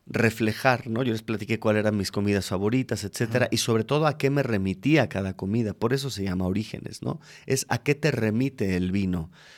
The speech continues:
Speaker 1: eh, no solamente a qué te sabe, porque los olores, de hecho, por aquí hay una, hay una frase que yo
Speaker 2: Sí, sí, sí.
Speaker 1: escribí, lo que pasa es que, mira, si quieres leerla, porque no
Speaker 2: La
Speaker 1: traigo mis lentes, pero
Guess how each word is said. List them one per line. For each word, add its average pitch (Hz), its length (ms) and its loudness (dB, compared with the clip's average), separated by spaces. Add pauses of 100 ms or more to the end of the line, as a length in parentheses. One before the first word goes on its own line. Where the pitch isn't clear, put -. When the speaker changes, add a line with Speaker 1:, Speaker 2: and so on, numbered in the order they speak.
(160)
Speaker 1:
eh, 92 380 -2
no 113 120 0
solamente 127 640 0
a 98 80 -4
qué 107 160 -4
te - 160 -6
sabe, 98 500 0 (300)
porque 107 240 0
los 107 280 2
olores, 131 680 2 (160)
de 120 80 0
hecho, 123 180 -2
por 117 140 0
aquí 107 300 0
hay 127 160 2
una, 107 400 -2 (320)
hay 110 180 2
una 120 160 -4
frase 98 460 -8
que - 120 -14
yo 90 160 -6
Speaker 2:
Sí, 120 220 0
sí, 147 140 -2
sí. 160 100 0
Speaker 1:
escribí, 120 580 -4
lo 107 140 -4
que - 80 -18
pasa 104 220 -6
es 110 60 -14
que, 110 200 -10
mira, 101 200 -2
si 98 120 -8
quieres 123 180 0
leerla, 135 260 2
porque 101 260 -6
no 113 100 -2
Speaker 2:
La 117 60 -2
Speaker 1:
traigo 123 120 0
mis 101 160 0
lentes, 98 380 2
pero 95 200 0